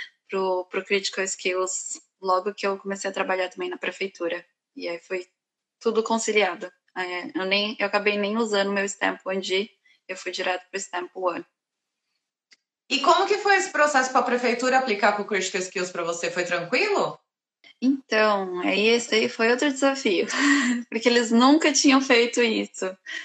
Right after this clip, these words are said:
Speaker 1: Nunca
Speaker 2: Eu
Speaker 1: na
Speaker 2: imaginei.
Speaker 1: vida. E aí, aí, basicamente, eu que tive que ir atrás de tudo de novo, é, mas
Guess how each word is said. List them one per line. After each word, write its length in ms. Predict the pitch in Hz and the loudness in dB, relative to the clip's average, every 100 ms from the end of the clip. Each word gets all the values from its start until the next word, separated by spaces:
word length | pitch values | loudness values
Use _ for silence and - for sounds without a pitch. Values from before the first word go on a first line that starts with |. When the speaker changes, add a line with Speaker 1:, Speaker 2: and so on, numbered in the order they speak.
| - - | -14 -10
Speaker 1:
Nunca 380 | 208 240 269 233 | -4 2 4 4
Speaker 2:
Eu 40 | |
Speaker 1:
na 140 | 240 269 | 4 4
Speaker 2:
imaginei. 440 | 277 - 233 220 - | 0 -2 0 2 0
Speaker 1:
vida. 140 | 185 196 _ _ _ _ - - - - 359 294 - - | -4 -14 _ _ _ _ -12 -8 -6 -6 -4 -4 -6 -4
E 140 | 208 | 0
aí, 920 | 208 208 208 214 226 233 233 240 247 - _ - | 2 2 2 2 2 2 2 0 -4 -8 _ -6
aí, 760 | 214 208 214 220 220 226 - - | -2 0 0 0 0 0 -2 4
basicamente, 800 | 208 214 - 233 214 220 - 214 | 4 4 -2 0 0 0 0 0
eu 100 | 208 | 0
que 80 | 214 | -2
tive 280 | 226 226 | -4 -4
que 160 | 208 214 | -4 -2
ir 40 | 208 | 0
atrás 400 | 208 202 202 - | 2 2 2 0
de 80 | |
tudo 240 | - 202 202 | -4 -4 -4
de 120 | 202 | -2
novo, 600 | 196 180 196 214 233 233 _ _ _ | 0 2 2 0 -4 -6 _ _ _
é, 440 | 190 185 180 180 180 180 - | -8 -6 -4 -6 -8 -12 -14
mas 680 | 202 202 208 208 214 208 - | -6 0 2 2 0 -4 -10